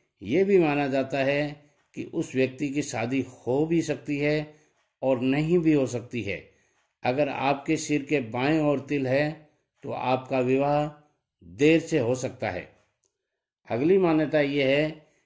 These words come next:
कि व्यक्ति के सिर के दाएं ओर तिल का होना दर्शाता है कि उस व्यक्ति को बहुत प्रसिद्धि और यश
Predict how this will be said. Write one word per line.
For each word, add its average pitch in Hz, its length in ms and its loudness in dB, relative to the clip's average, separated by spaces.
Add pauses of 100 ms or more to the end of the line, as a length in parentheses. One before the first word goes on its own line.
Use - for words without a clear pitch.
(140)
कि 120 120 -2
व्यक्ति 131 380 2
के 160 140 2
सिर 147 300 -2
के 147 160 2
दाएं 127 420 2
ओर 151 380 2
तिल 143 220 0
का 139 100 -2
होना 127 340 0
दर्शाता 123 520 -4
है 139 460 -2 (720)
कि 143 280 0
उस 180 220 -2
व्यक्ति 135 360 -2
को 143 240 -2
बहुत 135 560 -4
प्रसिद्धि 143 500 -2
और 139 300 -4
यश 156 400 -4